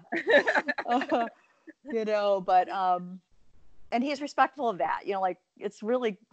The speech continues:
Speaker 2: I don't know, I, I don't know. Julie, I'm back to, this has been a nice couple days, few days, <laughs> even
Speaker 1: I
Speaker 2: though it's
Speaker 1: can
Speaker 2: been a weird
Speaker 1: tell.
Speaker 2: time.
Speaker 1: <laughs>
Speaker 2: Yeah, yeah.
Speaker 1: Aw.
Speaker 2: Yeah.
Speaker 1: It's, it's been funny for me. I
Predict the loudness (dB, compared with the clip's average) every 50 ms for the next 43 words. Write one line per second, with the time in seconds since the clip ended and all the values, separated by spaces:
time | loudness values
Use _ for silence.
0 | -10 -6 -6 -6 -6 -6 -6 -6 -6 -6 -8 -10 -12 -12 -10 -10 -10 -10 -12 -14
1 | -14 -14 -16 _ -20 -20 _ _ _ -4 -2 0 0 0 0 4 6 6 6 6
2 | 2 -2 -4 -2 -2 -4 -6 -12 -20 -20 -20 -20 -20 -20 -20 -14 _ -10 -8 -6
3 | -6 -6 0 2 2 2 2 2 4 6 6 6 6 4 0 -2 0 2 2 2
4 | 2 2 4 4 4 4 2 0 -2 -4 -6 -10 -6 0 2 4 6 6 8 8
5 | 6 6 2 2 4 4 4 6 6 4 4 4 4 4 4 4 4 2 -2 -10
6 | -6 -4 -2 0 2 4 4 4 2 0 -2 -4 -4 -2 -2 0 0 0 0 -2
7 | -2 -2 -2 0 0 0 0 -2 -4 -8 -10 _ -8 -6 -6 -6 -6 -6 -6 -8
8 | -8 -10 -10 -10 -12 -14 -14 -14 -14 -12 -8 -6 -4 -2 0 2 2 2 0 0
9 | -2 -2 -2 -4 -6 -8 _ _ _ -16 -12 -10 -8 -6 -4 -2 -2 -2 -4 -4
10 | -8 _ _ _ _ _ _ _ _ _ _ -20 -20 -20 -20 _ _ _ _ _
11 | _ -2 0 2 2 2 2 0 -2 -4 -4 -6 -6 -6 -6 -8 -8 -10 -12 -14
12 | _ _ -20 -20 -20 -20 _ _ _ -12 -8 -6 -6 -4 -4 -4 -4 -4 -2 -2
13 | -2 -2 -2 -4 -8 -8 -8 -8 -8 -6 -4 -4 -2 -2 -4 -10 -10 -10 -10 -10
14 | -8 -8 -10 -8 -6 -2 -2 -2 -2 -2